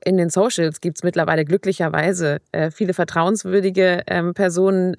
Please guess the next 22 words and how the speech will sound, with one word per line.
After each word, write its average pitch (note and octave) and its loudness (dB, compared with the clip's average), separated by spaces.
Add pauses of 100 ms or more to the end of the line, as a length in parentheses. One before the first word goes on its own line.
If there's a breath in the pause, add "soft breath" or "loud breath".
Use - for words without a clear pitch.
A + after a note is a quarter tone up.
denen F#3 -2
man, E3+ 0
äh, - -4
Informationen F3 -2
schon F#3 -2
glauben F3 0
kann. G#3+ 0
Also E3+ -4
wenn E3+ -2
man E3 0
da E3+ 0
das F3 -4
Gefühl F#3+ -2
hat, F3 -4
man E3 -4
hat E3 -8
jemanden E3 -2
gefunden, E3+ -6
der D#3+ -4
wirklich E3 -10
evidenzbasiert F3 -2
und D#3 -4